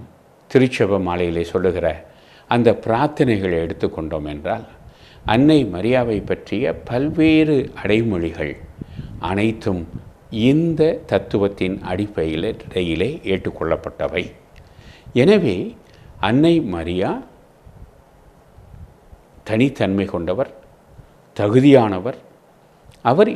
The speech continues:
இயேசுவோடும் ஒப்பிடப்படக்கூடியவர் என்ற கருத்து மக்களிடையே இருந்தது. அந்த இணை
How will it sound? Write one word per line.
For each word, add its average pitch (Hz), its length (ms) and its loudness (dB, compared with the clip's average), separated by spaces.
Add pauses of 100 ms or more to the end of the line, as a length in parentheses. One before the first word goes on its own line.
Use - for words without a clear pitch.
இயேசுவோடும் 190 800 4 (260)
ஒப்பிடப்படக்கூடியவர் 104 1200 2 (480)
என்ற 131 380 4
கருத்து 90 520 -2 (580)
மக்களிடையே 82 720 -2
இருந்தது. 78 440 -6 (1000)
அந்த 143 200 6 (140)
இணை 185 240 10